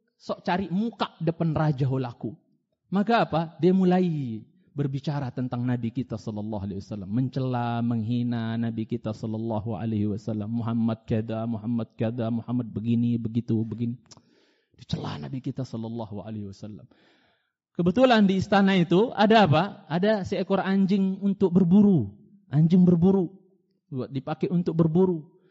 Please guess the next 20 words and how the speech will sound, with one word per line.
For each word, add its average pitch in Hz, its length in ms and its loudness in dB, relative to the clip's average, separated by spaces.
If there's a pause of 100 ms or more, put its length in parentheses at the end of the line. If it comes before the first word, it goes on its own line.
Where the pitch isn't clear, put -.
(300)
Itu 240 240 -2
ketika 233 560 0
anjing 220 460 2
tersebut 226 260 0
lihat 247 320 0
seekor 277 720 0
anjing 233 720 4
nggak - 300 4
terima 294 500 4
Muhammad 269 560 4
sallallahu 254 720 0
alaihi 254 300 0
wasallam 254 480 0
dicerca, 254 480 -4
dihina. 262 400 -2 (160)
Anjing 320 560 -2
lu 269 180 -10
nggak, - 300 -16
nggak - 180 -14
terima. 311 320 -12